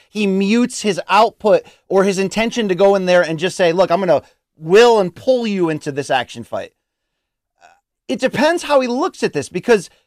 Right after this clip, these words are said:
he ca-, it's the, we talked about it Wednesday. The Adesanya fight's weird. He lost a wide decision. He deserved to lose a wide decision. But there were certain things that he did very well on an elite level that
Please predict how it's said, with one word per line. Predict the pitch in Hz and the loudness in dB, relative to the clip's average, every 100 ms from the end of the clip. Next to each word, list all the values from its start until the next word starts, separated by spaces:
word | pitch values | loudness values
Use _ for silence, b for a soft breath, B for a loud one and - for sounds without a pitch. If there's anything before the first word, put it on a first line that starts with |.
| _ | _
he | 285 320 | -4 -4
ca-, | - 285 | -4 0
it's | 269 262 269 | 0 0 -4
the, | 220 254 269 254 | -8 -4 -2 -2
we | 240 | -2
talked | - 311 | -2 2
about | 302 | 2
it | 214 | 2
Wednesday. | 202 139 135 | 0 -2 -6
The | 147 185 | -2 0
Adesanya | 247 302 - 226 214 | 2 0 -2 -4 -2
fight's | - 185 - | 0 -2 -2
weird. | 120 139 101 90 _ _ _ - | -10 -8 -10 -14 _ _ _ -6
He | 233 | 2
lost | 311 320 - | 4 4 2
a | 202 | -2
wide | 170 196 190 156 | 4 6 6 2
decision. | - 123 - _ _ _ 196 | -8 -14 -16 _ _ _ -8
He | |
deserved | 190 240 254 175 | -2 2 2 2
to | |
lose | 175 143 | -4 -4
a | 127 | -2
wide | 117 101 | -4 -4
decision. | - 90 _ _ _ _ _ _ - | -16 -20 _ _ _ _ _ _ -6
But | 220 | -2
there | 269 | -2
were | |
certain | - - 330 285 247 | -2 -2 -2 -2 -4
things | 311 294 | -2 0
that | 233 | 0
he | 226 | 0
did | 196 226 | -2 -4
very | 165 240 262 | 0 2 2
well | 202 226 226 | 2 2 2
on | 202 | 0
an | 196 196 | -2 -4
elite | 202 240 190 | -2 -4 0
level | 240 240 208 185 | 2 4 2 4
that | 185 | 2